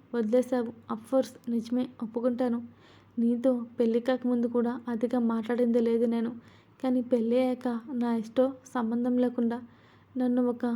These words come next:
బొమ్మలా చూసినప్పుడే ఓ రకంగా నలిగిపోయాను నేను. కానీ ఇప్పుడు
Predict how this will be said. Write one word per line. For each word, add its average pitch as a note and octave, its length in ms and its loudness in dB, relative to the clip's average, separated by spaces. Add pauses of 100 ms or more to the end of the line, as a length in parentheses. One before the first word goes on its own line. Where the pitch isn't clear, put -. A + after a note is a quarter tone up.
(140)
బొమ్మలా A#3 400 2
చూసినప్పుడే B3 600 -2 (440)
ఓ B3 160 2
రకంగా A#3+ 460 0 (280)
నలిగిపోయాను A#3+ 720 2 (280)
నేను. A3+ 260 0 (1800)
కానీ B3+ 280 2
ఇప్పుడు A#3+ 260 0